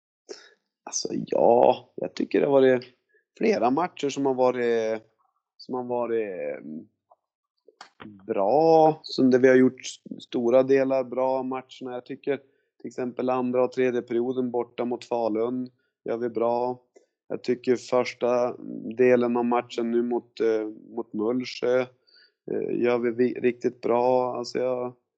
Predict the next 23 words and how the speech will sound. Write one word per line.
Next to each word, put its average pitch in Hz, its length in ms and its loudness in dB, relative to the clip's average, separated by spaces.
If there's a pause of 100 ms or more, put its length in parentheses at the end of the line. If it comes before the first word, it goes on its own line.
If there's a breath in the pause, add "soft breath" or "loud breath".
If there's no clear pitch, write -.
(160)
tycker 131 180 -8
det 135 80 2
var 120 140 2
en 110 360 -6
bo-, - 440 0
match, 135 420 0
borta 139 280 0
match 135 240 2
mot 120 160 -4
Jönköping. 123 880 -2
Eh, 78 280 -4 (440 soft breath)
ja, - 100 -10
men 80 140 0
jag - 140 -2
tycker - 220 -6
det - 60 -2
var, 65 480 0
eh, 64 80 -2 (400)
många 139 260 -2
roliga 120 320 -2
matcher 113 500 -6
och 117 240 -4 (680)
vi, 120 320 0